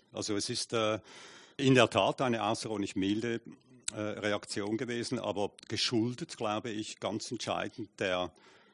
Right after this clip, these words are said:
der Priorität des schiitisch-sunnitischen Konflikts. Der überlagert im Moment eben alles. Er überlagert eben auch die alte Feindschaft zwischen den Golfarabern und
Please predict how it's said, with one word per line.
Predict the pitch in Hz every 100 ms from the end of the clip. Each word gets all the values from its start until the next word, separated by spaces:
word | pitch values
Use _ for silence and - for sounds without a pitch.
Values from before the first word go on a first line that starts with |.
| _ -
der | 92
Priorität | - 117 139 120 110 - 87 113 -
des | 120 - - -
schiitisch-sunnitischen | - 104 104 - 110 - - 104 98 - 101 101
Konflikts. | - 95 82 92 - -
Der | 117
überlagert | 107 95 87 78 127 160 147
im |
Moment | 127 113 107 -
eben | 98 98
alles. | 80 104 180 -
Er | 104 104 - -
überlagert | 98 90 76 104 151 - 104
eben | 104 101
auch | 87 92
die | - 95
alte | 92 98 - 95
Feindschaft | 95 76 120 - 143 -
zwischen | 117 - 101
den | 101 92 - - - - -
Golfarabern | 120 101 104 113 101 98 95 95 95 98 - -
und | 110 87